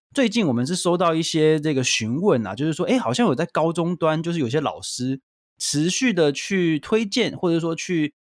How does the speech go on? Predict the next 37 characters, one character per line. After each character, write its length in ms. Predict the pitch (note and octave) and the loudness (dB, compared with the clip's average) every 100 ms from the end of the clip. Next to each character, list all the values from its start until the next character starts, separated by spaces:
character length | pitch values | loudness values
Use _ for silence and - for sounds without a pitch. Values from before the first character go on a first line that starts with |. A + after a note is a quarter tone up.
| _ _ | _ _
promote， 420 | - A#2+ D3 D3+ | -2 2 4 4
就 100 | C3 | 4
是 60 | C#3+ | 2
说 100 | C3 | 2
大 220 | C#3 C3+ | 2 0
家， 120 | C3+ - | 0 -2
诶， 200 | A3+ A#3 | -4 -6
可 120 | - E3 | -4 -2
以 80 | |
考 240 | C#3+ - G#2 | -2 -2 0
虑 180 | D3 C3 | 0 0
说 180 | C3+ C3 | 0 0
要 80 | |
不 80 | C3 | 2
要 80 | B2+ | 2
到 200 | B2+ A#2+ | 2 0
中 240 | A#2 D3+ | 0 -2
国 180 | D#3 A2 | -2 -4
去 300 | G2+ C3+ A#2 _ _ | -2 -4 -4 _ _
留 220 | A2+ G#2+ | -4 -2
学 220 | A#2+ G2 F#2+ | -4 -6 -8
这 140 | A#2 | -8
样 120 | F2+ | -10
子。 120 | - | -8
诶， 100 | G#3+ | -4
其 80 | C4+ | -2
实 180 | A3+ A#3+ - - | -2 -4 -6 -2
我 140 | C#3+ | 2
印 180 | B3+ D4 | 4 4
象 280 | G3+ A3 E3 | 4 0 0
中 280 | D3+ C#3+ D3 | -2 -2 -2
啊， 160 | F#2 - _ _ _ | -6 -10 _ _ _
就 120 | C4+ | -4
是 180 | C4 C4+ | 0 0
在 460 | - D4 B3+ G3+ E3+ | 2 2 4 2 2
二 160 | C#4+ A#3 | 2 4
零 320 | F#3 G3 | 2 0